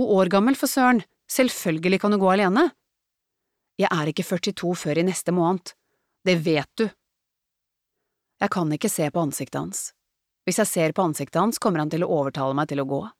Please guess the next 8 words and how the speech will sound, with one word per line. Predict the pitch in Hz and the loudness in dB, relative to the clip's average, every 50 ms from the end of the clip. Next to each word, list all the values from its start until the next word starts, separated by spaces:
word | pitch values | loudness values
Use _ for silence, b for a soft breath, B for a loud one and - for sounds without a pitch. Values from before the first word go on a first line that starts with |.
| _ _ _ _ _ _ _ _ _ _ _ - | _ _ _ _ _ _ _ _ _ _ _ -4
Jeg | 247 - | -2 0
stirrer | - 233 185 156 139 | 0 0 0 0 0
på | 165 151 | -2 -2
dataskjermen. | 143 131 123 - 147 143 - 143 143 143 143 165 185 196 _ _ _ _ _ _ _ _ _ _ _ _ _ _ _ _ - | -2 -2 -2 -4 -6 -6 -4 -4 -6 -6 -8 -10 -10 -12 _ _ _ _ _ _ _ _ _ _ _ _ _ _ _ _ 0
Jeg | 240 254 - | 0 2 2
er | 214 196 190 180 - | 2 2 0 0 -2
for | - 233 - | -4 -4 -4
opptatt. | 208 - - - 269 269 - - - | -4 -8 -6 -4 -4 -4 -4 -6 -16